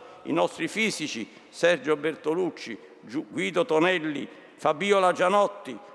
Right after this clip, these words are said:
che hanno lavorato, avete sentito, a una grande scoperta al Centro di Ricerca di Ginevra.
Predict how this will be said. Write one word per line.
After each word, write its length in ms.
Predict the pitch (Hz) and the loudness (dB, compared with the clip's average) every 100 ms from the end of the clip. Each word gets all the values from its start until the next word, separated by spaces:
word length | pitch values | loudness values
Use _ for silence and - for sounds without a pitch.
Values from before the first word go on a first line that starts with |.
| - | -8
che 120 | - | 0
hanno 200 | 175 175 | 0 2
lavorato, 600 | 170 165 170 175 185 - 165 | 0 2 4 4 4 2 0
avete 320 | 151 160 160 | 0 -4 -6
sentito, 500 | - 147 - 147 160 | -4 -6 -6 -2 2
a 60 | |
una 220 | 156 165 165 | 4 4 2
grande 500 | 190 233 226 196 180 | 2 2 0 -4 -6
scoperta 800 | - 160 175 185 175 - 165 | -4 -2 0 0 -2 -4 -2
al 180 | 139 139 | 0 -4
Centro 460 | - 180 185 160 165 | -4 -4 -4 -4 -8
di 100 | 156 | -6
Ricerca 540 | 147 135 160 151 143 | -8 -6 -6 -6 -6
di 140 | 135 120 | -6 -8
Ginevra. 540 | 113 131 120 107 98 | -4 -2 -2 -4 -8